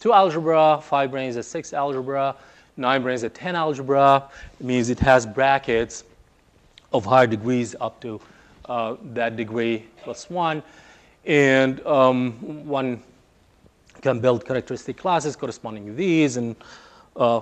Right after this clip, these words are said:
work out a lot of, um, concepts here. So there are variations on these constructions.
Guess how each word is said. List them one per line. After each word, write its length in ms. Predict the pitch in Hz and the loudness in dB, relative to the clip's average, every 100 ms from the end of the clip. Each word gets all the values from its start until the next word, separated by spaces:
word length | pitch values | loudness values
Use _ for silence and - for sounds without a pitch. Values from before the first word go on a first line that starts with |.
| - | -4
work 260 | 131 117 120 | -10 -8 -8
out 200 | 113 123 | -8 -8
a 40 | |
lot 160 | 117 104 | -8 -8
of, 200 | 101 _ - | -10 _ -14
um, 300 | 117 107 123 120 _ _ _ _ | -12 -10 -12 -18 _ _ _ _
concepts 460 | - 135 117 123 - | -8 -6 -6 -12 -14
here. 240 | - 73 - - - - - - | -16 -18 -20 -20 -20 -20 -20 0
So 420 | - 175 180 180 | 8 10 12 10
there 160 | 175 185 | 10 8
are 60 | |
variations 600 | 165 214 226 247 233 175 | 8 8 8 6 4 6
on 460 | 156 151 147 156 143 | 8 8 6 0 2
these 200 | 151 151 | 2 2
constructions. 960 | 156 143 - 247 - 185 170 170 - | -2 -4 6 6 6 4 4 2 -4